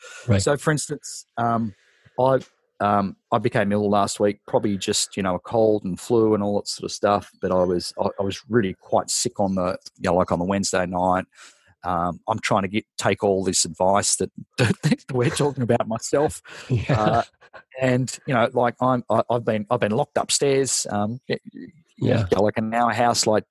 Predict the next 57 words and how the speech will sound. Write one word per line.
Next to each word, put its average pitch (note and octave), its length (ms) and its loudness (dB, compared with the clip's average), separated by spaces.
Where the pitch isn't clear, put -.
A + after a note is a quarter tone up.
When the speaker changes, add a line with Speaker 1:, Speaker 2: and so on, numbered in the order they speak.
Speaker 2:
you G2 60 -4
know, F#2 60 2
like, - 100 0
trying A#2 200 0
to G#2+ 60 2
do G2+ 80 2
the F#2 100 -2
right G2+ 260 2
thing G2+ 180 -2
by F#2 180 0
my F#2 120 -2
wife F#2+ 360 0
and F2 140 -6
daughter. A2+ 360 2
Um, E2+ 360 -4
and F#2+ 320 -4
a A#2 60 0
thing - 200 0
I B2+ 100 4
love B2+ 220 2
to - 80 -14
do F#2+ 180 0
is F#2 100 -4
get F2+ 140 -2
outside F2 400 0
and F2 100 -6
run, C3+ 260 -2
but, F#2 180 0
but F2+ 200 0
I G#2+ 80 4
actually A2+ 200 -4
don't G#2 180 0
wanna G2 180 -2
be F2 160 -6
running F#2 580 -2
around F2+ 600 -2
the, F2 200 0
you E2+ 140 -4
know, E2 60 0
like, E2+ 140 0
the E2+ 60 -6
neighborhood F2+ 520 0
and E2+ 120 -10
through F2+ 140 -4
the E2+ 80 -6
parks, - 380 -8
just - 220 -8
in E2+ 80 -12
case E2+ 320 -4
that F#2 120 -2
I, F2+ 200 0
I D2+ 220 -6
am G#2+ 100 0
infectious - 560 -6
and F2 80 -4
I'm E2+ 80 -6
gonna, E2+ 220 -4